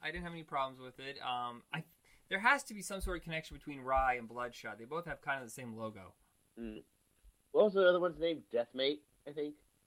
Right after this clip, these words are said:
Speaker 1: Well, that was the miniseries that you were reading. Um, God, I know what you're talking about, though. Um, we had the superhero
Speaker 2: Yeah.
Speaker 1: team, Secret Weapons, where a lot of them were put together. Uh, what is the one, the Deathmate?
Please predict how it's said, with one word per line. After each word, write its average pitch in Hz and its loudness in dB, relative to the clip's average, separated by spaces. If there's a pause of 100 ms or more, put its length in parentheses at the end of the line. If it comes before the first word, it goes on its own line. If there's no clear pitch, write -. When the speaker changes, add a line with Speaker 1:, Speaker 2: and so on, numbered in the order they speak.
(140)
Speaker 1:
Well, 147 0
that 190 4
was 233 -6
the 185 -6
miniseries 147 -4
that 107 -16
you 110 -12 (320)
were 110 -4
reading. 107 -10 (140)
Um, 98 -10 (600)
God, 113 -14
I 113 -8
know 120 -8
what 113 -10 (100)
you're 113 -14
talking 104 -10
about, 92 -20
though. - -10
Um, 117 4
we 127 -4
had 143 -2
the 131 -6
superhero 151 2
Speaker 2:
Yeah. 113 8
Speaker 1:
team, 127 -4
Secret 139 -8
Weapons, 127 0
where 120 -6
a 113 -4
lot 110 -4
of 113 -12
them 117 -8
were 113 -8
put 110 -10
together. 113 -6
Uh, 104 -2
what 202 -6
is 339 -2
the 359 -2
one, 233 0
the 139 -10 (160)
Deathmate? 180 -4